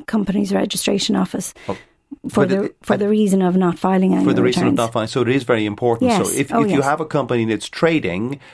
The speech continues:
Speaker 2: um, but you have neglected to file, you, you're at risk that your company may not exist. Uh, and it's not an automatic process; it's a case by case basis, is it?
Speaker 1: Um,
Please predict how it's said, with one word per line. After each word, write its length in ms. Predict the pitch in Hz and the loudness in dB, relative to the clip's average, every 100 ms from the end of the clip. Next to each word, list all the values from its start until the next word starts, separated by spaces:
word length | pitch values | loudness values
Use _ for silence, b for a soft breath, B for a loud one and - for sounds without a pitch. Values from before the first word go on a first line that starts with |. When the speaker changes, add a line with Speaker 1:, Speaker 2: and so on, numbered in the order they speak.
| B - | B -4
Speaker 2:
um, 320 | 117 110 107 | -2 -2 -2
but 360 | 117 123 117 | 0 0 0
you 100 | 123 | -2
have 160 | 123 110 | 0 0
neglected 480 | 113 107 127 113 110 | -2 -2 -4 -4 -6
to 80 | 104 | -6
file, 540 | - 127 123 117 113 | -2 0 2 0 -2
you, 360 | 95 - 110 113 | -4 -8 -6 -6
you're 240 | 110 123 | -4 -2
at 40 | 117 | 0
risk 240 | 127 139 | -2 -2
that 120 | 123 117 | -4 -4
your 60 | |
company 260 | - 123 110 | -4 -2 -2
may 160 | 113 120 | 0 0
not 200 | 127 120 | 0 -2
exist. 560 | 98 104 151 - - B B B - | -4 -2 -2 -2 -14 B B B -6
Uh, 100 | 139 | -4
and 100 | 165 | -4
it's 100 | 143 | 0
not 140 | 214 | 0
an 100 | 214 | 2
automatic 520 | 175 165 156 156 156 - | 2 2 0 0 -2 0
process; 400 | 170 165 160 135 | 0 0 -2 -2
it's 160 | 117 | -6
a 20 | |
case 240 | - 151 - | -2 -2 0
by 160 | 127 | -2
case 300 | 120 151 151 | 0 -2 -2
basis, 400 | - 156 156 151 | -2 -4 -4 -6
is 160 | - 156 | -4 -2
it? 140 | 185 _ _ | -2 _ _
Speaker 1:
Um, 760 | 254 262 254 247 240 - 226 | 2 2 2 2 0 -4 -10